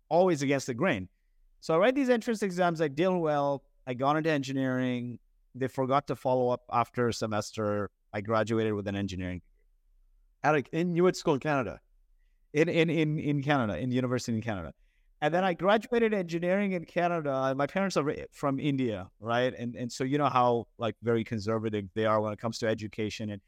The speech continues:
Speaker 1: two things,
Speaker 2: Yeah.
Speaker 1: education and marriage, nothing else. Education and mar-,
Speaker 2: <laughs>
Speaker 1: you got, i-, it's like, it's, it's literally like a gospel, right? Like, it's like
Speaker 2: Yeah.
Speaker 1: the Ten Commandments of Indian parents prescribing educations. You can only ever be an engineer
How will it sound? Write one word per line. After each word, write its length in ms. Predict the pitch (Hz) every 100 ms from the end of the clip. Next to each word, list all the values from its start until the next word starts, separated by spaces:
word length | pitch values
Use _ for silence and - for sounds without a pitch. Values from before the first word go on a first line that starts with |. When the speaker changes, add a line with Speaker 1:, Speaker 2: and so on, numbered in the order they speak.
| _
Speaker 1:
two 100 | 247
things, 220 | 233 139
Speaker 2:
Yeah. 100 | 120 -
Speaker 1:
education 580 | 143 180 - 180 185
and 120 | 147 131
marriage, 340 | 127 110 101
nothing 280 | 139 147 127
else. 240 | 92 -
Education 600 | 127 160 196 196 185 180 156
and 80 |
mar-, 200 | 131 110 -
Speaker 2:
<laughs> 120 | 190 -
Speaker 1:
you 80 |
got, 220 | 139 175 - _ -
i-, 60 | 151
it's 320 | 160 160 -
like, 240 | 165 143 -
it's, 340 | 147 143 - - _ _ _ _ -
it's 500 | 131 147 143 - - _ -
literally 440 | 135 160 147 127
like 220 | 120 120 120
a 40 |
gospel, 600 | 98 120 117 - 95 92
right? 180 | 101 110
Like, 180 | 107 104
it's 220 | 101 -
like 160 | 104 101
Speaker 2:
Yeah. 180 | 113 85
Speaker 1:
the 120 | 120
Ten 280 | - 151 147
Commandments 560 | - 135 135 131 127 -
of 120 | 104 _ _ _
Indian 540 | 147 160 165 165 156 151 _ _ _ _
parents 680 | 147 143 139 135 120 - 127 _
prescribing 640 | - 135 - 135 127 127 120
educations. 680 | 113 120 - 113 117 113
You 80 | 120
can 160 | 135 131
only 300 | 151 175 170
ever 160 | 151
be 160 | 143 147
an 100 | 139
engineer 400 | 135 131 135